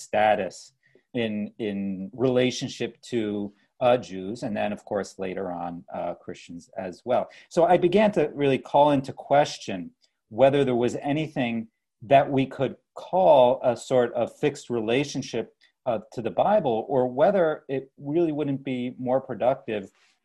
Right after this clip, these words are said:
uh, to think about a series of different ways of assembling ultimately what the Bible was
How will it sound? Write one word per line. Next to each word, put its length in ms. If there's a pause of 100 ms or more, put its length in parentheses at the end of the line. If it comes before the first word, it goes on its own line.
(340)
uh, 260
to 80
think 460
about 540 (460)
a 380 (120)
series 920 (100)
of 400
different 380
ways 380
of 80
assembling 920 (340)
ultimately 920 (160)
what 300
the 60
Bible 380
was 480